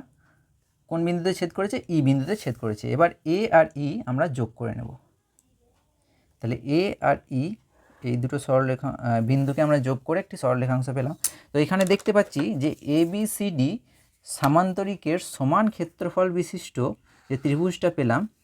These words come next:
এই যে এবিই। তাহলে এবিসিডি, এবিসিডি এই যে স-,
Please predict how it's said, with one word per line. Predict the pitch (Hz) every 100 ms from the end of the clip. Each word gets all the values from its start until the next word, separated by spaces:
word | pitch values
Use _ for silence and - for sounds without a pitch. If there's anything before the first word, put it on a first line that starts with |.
| _ _ _ _ _ _ _ _ _ _ _ _ _ _ _ _ _ _ _ _ _ _ _ _ _ _ _ _ _ _ _ _ _ _ _ _ _ _ _ _ _ _ _ _ _
এই | 131
যে | 123 175 - _ _ _ _ _ _ _ _ _ _ _ _ _ _ _ _ _ _ _ _ _ _ _ _ _ _ _ _ _ _ _ _ _ -
এবিই। | 143 170 165 113 131 220 - _ - 135 104 _ _ _ _ _ - - _ _
তাহলে | 127 127 131 _ _ _
এবিসিডি, | 143 165 175 220 220 - 202 156 156 139 139
এবিসিডি | 165 170 143 165 190 - - - 160 180 131 117 143 131 -
এই | 143 165
যে | 196 196
স-, | -